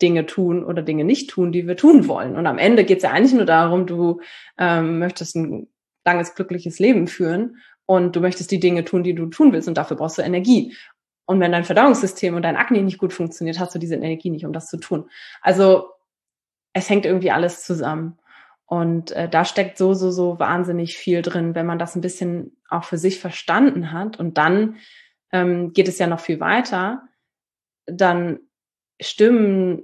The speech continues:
so Ernährungstrends halt nicht wirklich für jeden.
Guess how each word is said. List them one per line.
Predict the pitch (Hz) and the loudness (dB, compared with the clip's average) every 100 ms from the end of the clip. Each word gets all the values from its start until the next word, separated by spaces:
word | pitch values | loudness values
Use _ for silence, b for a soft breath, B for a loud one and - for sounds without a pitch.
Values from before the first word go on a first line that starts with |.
| - | -8
so | 190 180 170 170 165 - | -2 2 2 2 0 -2
Ernährungstrends | - 175 233 214 190 - - 175 175 190 - | 0 2 4 4 0 -4 -4 -4 -4 -8 -8
halt | 185 175 | -4 -2
nicht | 180 - | -4 -4
wirklich | 180 175 185 | -4 -4 -4
für | - | 0
jeden. | 208 285 262 - 180 | 6 6 6 0 -10